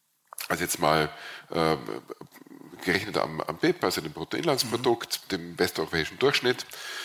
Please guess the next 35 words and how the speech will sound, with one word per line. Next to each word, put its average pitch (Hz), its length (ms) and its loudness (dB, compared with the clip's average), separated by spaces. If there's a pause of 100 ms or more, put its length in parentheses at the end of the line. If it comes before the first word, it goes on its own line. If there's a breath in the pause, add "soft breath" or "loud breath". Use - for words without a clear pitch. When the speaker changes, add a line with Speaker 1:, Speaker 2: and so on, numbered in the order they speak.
(180 loud breath)
Speaker 1:
ähm, 92 220 0
neunzehnhundertneunundachtzig 92 1500 2 (720)
ungefähr 90 360 2
auf - 100 0
dem 85 140 -8
Drittel 143 280 6
des 117 160 0
westlichen 110 420 4
Niveaus, 95 420 4
jetzt 87 240 2
auf 76 120 -2
über 92 220 -4
siebzig - 400 -4
Prozent. - 400 0 (960 loud breath)
Also 90 160 0
das 104 220 0
ist - 240 0
ein 110 220 2
Aufstieg, - 600 2
wie 110 120 0
den 104 260 0
Westeuropa 110 760 4
in 107 160 2
der 107 120 4
Wiederaufbauzeit 82 840 2
hatte, 78 240 0
in - 100 -6
den 82 220 -8
sogenannten 82 440 -2
Trente 92 220 0
Speaker 2:
Mhm. 90 220 2
Speaker 1:
Glorieuses, 80 280 4
also 65 160 0
von 78 240 -4 (400 loud breath)
bis, - 360 4